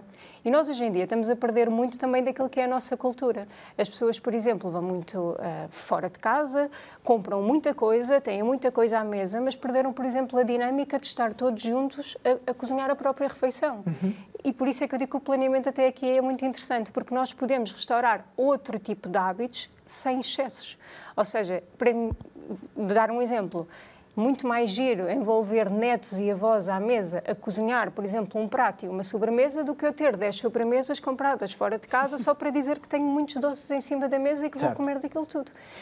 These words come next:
Speaker 1: E que depois vou, vou ter imenso desperdício alimentar quando estamos até num momento em que estamos a passar algumas dificuldades, quer a nível populacional, quer mesmo a nível mundial, a produção de alimentos, por exemplo. Então é trazer um bocadinho esta consciência e daí começarmos a trabalhar antes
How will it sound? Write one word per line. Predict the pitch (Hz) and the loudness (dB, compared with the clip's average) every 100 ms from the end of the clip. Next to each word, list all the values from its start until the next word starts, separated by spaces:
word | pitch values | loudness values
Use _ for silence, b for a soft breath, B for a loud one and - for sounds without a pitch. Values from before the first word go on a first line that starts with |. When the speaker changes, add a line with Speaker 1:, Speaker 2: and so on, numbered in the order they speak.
| B - | B -10
Speaker 1:
E | |
que | - | -4
depois | - 202 | 0 2
vou, | 214 220 - | 4 4 2
vou | 196 220 | 0 2
ter | 240 233 | 4 2
imenso | 214 214 208 | 2 -2 -4
desperdício | - - 196 202 196 | -4 -2 -2 -2 -2
alimentar | 196 190 185 196 220 254 | -2 -2 -2 0 0 2
quando | 247 226 | -2 -2
estamos | 247 233 226 B B B | -2 -2 -4 B B B
até | 226 269 | 2 2
num | 262 254 | 2 0
momento | 240 233 233 254 | 2 2 0 0
em | 269 | -4
que | - | -2
estamos | 269 262 | -2 0
a | |
passar | 262 254 277 247 | -2 -2 2 4
algumas | 202 214 220 277 262 | 4 2 0 2 2
dificuldades, | 220 202 220 - 190 202 254 - | 0 -4 -6 -4 0 0 0 -2
quer | 240 | -2
a | 220 | 0
nível | 214 202 | -2 -2
populacional, | 202 202 202 202 - 202 214 247 | -2 -4 -4 -6 -6 -2 0 0
quer | 247 240 | -2 -2
mesmo | 247 240 233 | 0 0 0
a | 247 | 0
nível | 240 247 | 0 0
mundial, | 254 247 269 320 | 0 0 2 2
a | 302 | 0
produção | - 285 - 277 | -2 -4 -2 0
de | |
alimentos, | 269 277 311 311 | 0 2 0 -2
por | - 240 | -4 -2
exemplo. | 247 254 220 - B B B | -2 -6 -8 -16 B B B
Então | 233 285 | -2 0
é | 285 | 2
trazer | 285 285 277 269 - - | 2 0 0 -4 -10 -2
um | 294 | -2
bocadinho | 285 285 294 277 | 2 2 4 2
esta | 277 277 | 0 -2
consciência | 269 - 247 226 262 | -2 0 0 0 0
e | |
daí | 247 285 | 0 0
começarmos | 285 254 277 247 | -2 -2 -2 0
a | 254 | 0
trabalhar | 277 254 262 247 | 2 2 2 2
antes | 247 240 240 - | 0 -2 -4 -8